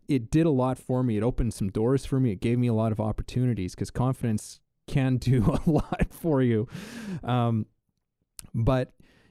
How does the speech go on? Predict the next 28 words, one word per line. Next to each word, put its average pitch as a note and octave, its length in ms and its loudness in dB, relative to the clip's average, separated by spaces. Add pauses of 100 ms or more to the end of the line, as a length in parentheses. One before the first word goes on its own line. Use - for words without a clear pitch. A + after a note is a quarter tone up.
(140)
in D3 120 4
many E3 180 4
ways, D#3+ 240 4
it - 80 -8
hadn't C#3 360 -2
been B2+ 120 2
tested. - 480 -2 (320)
It - 80 -2
hadn't A#2+ 280 0
been A2+ 120 0
challenged. G#2+ 640 -4 (120)
Like, A2+ 280 -2 (100)
I'd A#2+ 320 -2
been, A#2 340 2 (480)
uh, - 120 -6 (180)
uh, B2 140 -4 (100)
up - 220 -6
to D3 120 0
a C3 60 2
certain B2 300 0
point, B2 500 2 (540)
you C3 100 6
know, A2 300 2
I C3 140 0
had A#2 360 -2 (500)
nothing C#3 640 2
but, A#2 340 2
like, A2 220 0